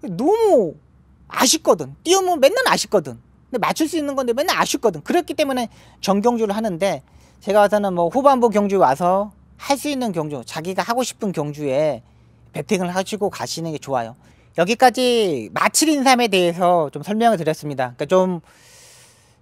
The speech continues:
제가 좀 더 궁금하신 분 있으면은 이 방송에 올라오고 이 댓글을 달아주시면은 제가 뭐 화요일이나 수요일 날 실시간 스트리밍을 하면서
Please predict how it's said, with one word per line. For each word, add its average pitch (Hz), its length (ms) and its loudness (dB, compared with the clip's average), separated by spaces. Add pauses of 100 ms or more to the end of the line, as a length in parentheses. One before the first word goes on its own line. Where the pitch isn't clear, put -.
(180)
제가 160 240 -4
좀 247 180 0
더 294 80 8
궁금하신 320 680 6
분 269 160 0
있으면은 190 880 0
이 156 100 -6
방송에 208 340 0
올라오고 190 880 6
이 165 60 -6
댓글을 269 420 2
달아주시면은 165 1080 0 (300)
제가 160 280 2
뭐 147 140 2
화요일이나 254 640 2
수요일 226 440 0
날 190 400 4 (420)
실시간 240 480 -2
스트리밍을 214 640 -4
하면서 165 680 2